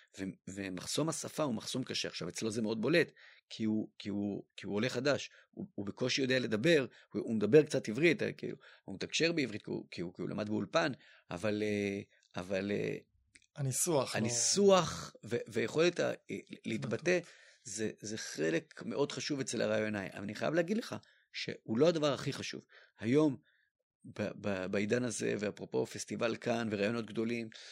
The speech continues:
Speaker 1: ו-, ו-, ו-, ופרסומות שזוכרים, הם, הם, הם מגיעות מרעיון טוב.
Speaker 2: שאלה
Speaker 1: פעם
Speaker 2: אחרונה.
Speaker 1: אחרת, ממש אחרונה, כי אני ממש,
Speaker 2: נכון,
Speaker 1: כן.
Speaker 2: אתה,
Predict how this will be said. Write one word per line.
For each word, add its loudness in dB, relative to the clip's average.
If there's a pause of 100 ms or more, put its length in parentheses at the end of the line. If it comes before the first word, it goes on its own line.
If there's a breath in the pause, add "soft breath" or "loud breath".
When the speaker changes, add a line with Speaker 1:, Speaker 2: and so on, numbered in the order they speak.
(200 loud breath)
Speaker 1:
ו-, 4 (100)
ו-, 0
ו-, -8 (160)
ופרסומות -2
שזוכרים, -2 (480 loud breath)
הם, -2 (100)
הם, -2 (160)
הם -4
מגיעות 0
מרעיון 0
טוב. -8 (260)
Speaker 2:
שאלה -2
Speaker 1:
פעם -2
Speaker 2:
אחרונה. 0
Speaker 1:
אחרת, -12
ממש 0
אחרונה, -4
כי -4
אני -6
ממש, -4
Speaker 2:
נכון, -4
Speaker 1:
כן. -10
Speaker 2:
אתה, -6